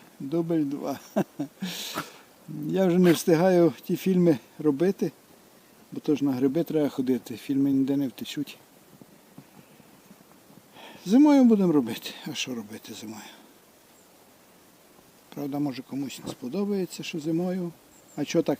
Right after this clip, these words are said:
пізно? Та бо того. Бо літом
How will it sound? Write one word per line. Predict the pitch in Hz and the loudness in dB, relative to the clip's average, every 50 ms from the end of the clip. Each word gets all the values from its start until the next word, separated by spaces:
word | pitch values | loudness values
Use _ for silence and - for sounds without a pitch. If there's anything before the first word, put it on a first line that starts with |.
| - - | -6 -2
пізно? | - 196 214 214 202 185 165 165 175 170 156 139 - _ _ _ - | 0 2 4 4 4 2 0 -2 -2 -2 -4 -8 -12 _ _ _ -14
Та | 147 143 | -14 -12
бо | 156 175 | -10 -12
того. | 165 - 214 196 170 190 285 - _ _ _ _ _ _ _ _ _ _ _ - _ _ _ _ _ - - _ _ _ _ - _ _ _ _ _ _ - | -8 -6 -6 -6 -6 -6 -10 -12 _ _ _ _ _ _ _ _ _ _ _ -20 _ _ _ _ _ -20 -20 _ _ _ _ -20 _ _ _ _ _ _ -10
Бо | 143 147 151 | -4 -4 0
літом | 165 196 202 - - 196 196 185 | 0 0 0 0 0 0 0 0